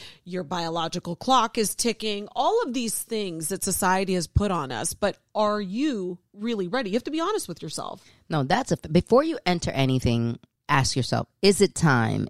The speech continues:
Speaker 2: Is the jersey gonna go up on the wall? Am I done dating? But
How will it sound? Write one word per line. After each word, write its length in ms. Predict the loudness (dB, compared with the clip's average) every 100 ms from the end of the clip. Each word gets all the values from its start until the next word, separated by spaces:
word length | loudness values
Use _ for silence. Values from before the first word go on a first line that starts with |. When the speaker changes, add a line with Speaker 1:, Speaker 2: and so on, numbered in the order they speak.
| 2
Speaker 2:
Is 160 | 4
the 80 | 4
jersey 340 | 6 4 4
gonna 160 | 2 2
go 160 | 4 4
up 140 | 4
on 80 | 2
the 80 | 2
wall? 260 | 4 4
Am 100 | 4
I 80 | 4
done 420 | 0 0 0 0
dating? 560 | -2 -6 -4 -2 -4 -6 _ _
But 320 | 4 4 2